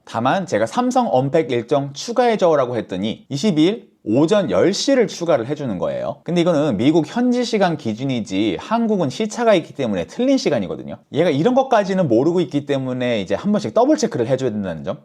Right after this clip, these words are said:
이게 어떻게 보면 두 번 수고하는 거라고 볼 수도 있겠지만은 그 혹자는 "야, 그 삼성 캘린더 앱 그거 몇 명이나 쓴다고 거기다가만 이렇게 추가가 가능한 게 무슨 의미가 있냐?"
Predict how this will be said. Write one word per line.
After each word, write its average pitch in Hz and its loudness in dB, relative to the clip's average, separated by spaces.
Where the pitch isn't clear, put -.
이게 190 2
어떻게 214 2
보면 165 2
두 143 -2
번 214 2
수고하는 202 0
거라고 139 2
볼 117 0
수도 107 -10
있겠지만은 95 -6
그 - -10
혹자는 196 2
"야, 82 -6
그 85 -10
삼성 208 0
캘린더 196 0
앱 110 2
그거 - -6
몇 87 0
명이나 180 2
쓴다고 156 0
거기다가만 147 0
이렇게 107 -4
추가가 165 -2
가능한 113 -4
게 120 -2
무슨 101 -8
의미가 156 0
있냐?" 131 -4